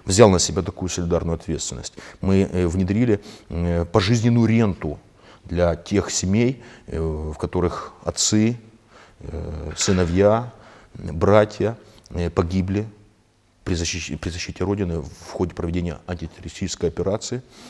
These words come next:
И сегодня они получают из городского бюджета, э, два минимальных прожиточных минимума, это порядка тысяча девятьсот сорок восемь гривен, э, на, э, в связи с потерей кормильца. И это справедливо, это правильно.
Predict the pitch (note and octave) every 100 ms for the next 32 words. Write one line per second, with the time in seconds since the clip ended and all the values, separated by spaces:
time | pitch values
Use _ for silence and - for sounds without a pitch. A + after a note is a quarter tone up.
0 | - F2+ F2 E2 - F2 A2 G2+ F2 F#2+
1 | F2 E2+ - G2 G2+ F2 D#2+ D#2+ E2+ -
2 | B2+ G2+ E2 D#2 F#2+ A2 A2+ - - -
3 | - E2+ E2+ E2+ A#2 F#2+ F#2 G2+ F2+ -
4 | - - _ _ _ _ - G2 F2 F2+
5 | E2+ F2 D#2 G2 G#2+ E2+ E2+ E2 F2 -
6 | - F#2+ - E2+ E2+ - F#2 - F2 F2+
7 | F#2 - F2 F2 F2+ F#2 - - - -
8 | - E2 E2 D#2+ D#2+ D#2 D#2 D#2 D#2 D#2+
9 | E2+ D#2+ E2 D#2+ D#2 - E2 F#2 - -
10 | E2+ - E2 D2+ - - - - - F2+
11 | G2 - F#2+ F2+ G2+ G2+ F#2 E2+ D#2+ D#2
12 | D2